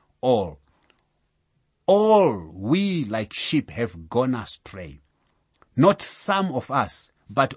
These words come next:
all of us. What is really the problem with mankind, my friend? What is your basic and my basic problem? It is stated in this clause. "We have turned everyone to his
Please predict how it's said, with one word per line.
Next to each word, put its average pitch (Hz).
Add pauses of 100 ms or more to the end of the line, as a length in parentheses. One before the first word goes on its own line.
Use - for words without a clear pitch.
(120)
all 202
of 110
us. - (920)
What 185
is 151
really 175
the 131
problem 160
with 156
mankind, 151
my 131
friend? 170 (1000)
What 139
is 131
your 160
basic 151
and 117
my 117
basic 151
problem? 185 (320)
It 156
is 127
stated 165
in 123
this 127
clause. 87 (720)
"We 131
have 123 (100)
turned 175 (240)
everyone 147
to -
his 104